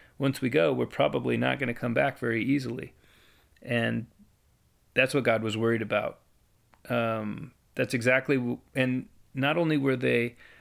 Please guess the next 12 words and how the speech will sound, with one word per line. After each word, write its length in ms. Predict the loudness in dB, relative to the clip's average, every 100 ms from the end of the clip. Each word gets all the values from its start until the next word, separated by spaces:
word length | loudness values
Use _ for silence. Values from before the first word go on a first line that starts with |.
| _ -2
uh, 280 | 0 2 2
worshiping 460 | 2 0 -2 -4
fertility 540 | -2 -4 0 0 0 2
gods, 300 | 2 2 0
but, 360 | 0 0 -4 -20 -20 -20 _ _ -10
um, 480 | -4 -2 -2 -4 -6
sometimes 460 | -4 -2 0 0 0
it 60 | -2
involved 340 | 2 0 0
human 260 | 0 0 2
sacrifice. 960 | 2 0 0 0 4 4 2 -4 -12 _ _ _ _ _ _ _ -10
Um, 560 | -2 0 0 -2 -6